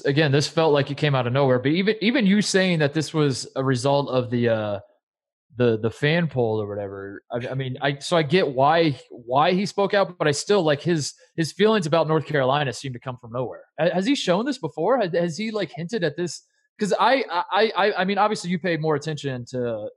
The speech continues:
to North Carolina than I do. Um, I guess in retrospect, I don't remember Ty Lawson coming back like Hansborough does, where they'll show Hansborough in the crowd all the time, and, um, or Jordan giving a speech, "This, the, the, the ceiling is the roof," or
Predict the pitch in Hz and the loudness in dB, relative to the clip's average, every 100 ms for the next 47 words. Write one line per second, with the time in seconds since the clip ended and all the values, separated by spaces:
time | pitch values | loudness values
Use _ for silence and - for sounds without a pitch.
0 | - 131 123 131 113 104 120 185 156 113 | -12 -8 -8 -6 -10 -8 -6 -4 -2 -4
1 | 73 _ _ - 156 147 127 113 _ _ | -8 _ _ -4 -2 -2 -4 -14 _ _
2 | _ _ _ _ - 165 151 233 233 - | _ _ _ _ -6 -4 0 0 0 -6
3 | 151 180 254 185 - 143 131 127 127 139 | 0 0 0 -4 -6 -4 -2 -2 -4 -4
4 | 160 156 143 160 160 135 139 131 127 131 | -4 -2 -4 -2 -4 -4 -4 0 0 -2
5 | 131 123 127 123 113 117 113 113 101 - | -4 -10 -8 -8 -4 -4 -4 -8 -12 -10
6 | 117 127 113 101 98 101 101 107 104 - | -8 -8 -8 -10 -8 -10 -10 -14 -14 -12
7 | 113 110 110 104 101 95 - 104 101 101 | -12 -12 -12 -12 -12 -14 -10 -10 -10 -14
8 | _ 101 98 95 95 95 92 95 92 92 | _ -18 -16 -18 _ _ _ -18 -18 -18
9 | _ _ _ - 113 131 123 117 113 110 | _ _ _ -12 -8 -4 -4 -4 -6 -8
10 | 104 - 110 107 - 101 - _ 104 98 | -10 -12 -14 -14 -14 -18 -20 _ -20 -20
11 | - 107 92 _ - 110 104 92 98 104 | -20 -18 -20 _ -14 -12 -12 -16 -20 -14
12 | 101 101 - 92 92 | -14 -14 -16 -20 -20